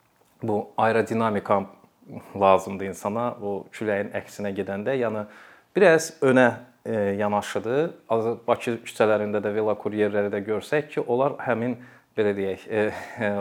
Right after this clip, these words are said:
oturuş qaydasına riayət edirlər. Amma Niderland velosipedini, e, velosipedçilərinə fikir verdikdə hamısı dik oturub və velosipedin dizaynı da elədir ki, yəni, əyilməyə ehtiyac yoxdur, dik, e,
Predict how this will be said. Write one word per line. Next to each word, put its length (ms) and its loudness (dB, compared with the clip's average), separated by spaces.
oturuş 420 0
qaydasına 500 4
riayət 400 0
edirlər. 300 -4
Amma 240 2
Niderland 540 0
velosipedini, 680 -2
e, 160 -6
velosipedçilərinə 800 -2
fikir 240 -8
verdikdə 560 -4
hamısı 520 -2
dik 200 -6
oturub 380 -2
və 100 4
velosipedin 720 2
dizaynı 560 0
da 100 0
elədir 380 0
ki, 260 -4
yəni, 300 -2
əyilməyə 500 0
ehtiyac 380 -2
yoxdur, 400 -4
dik, 260 -6
e, 180 -6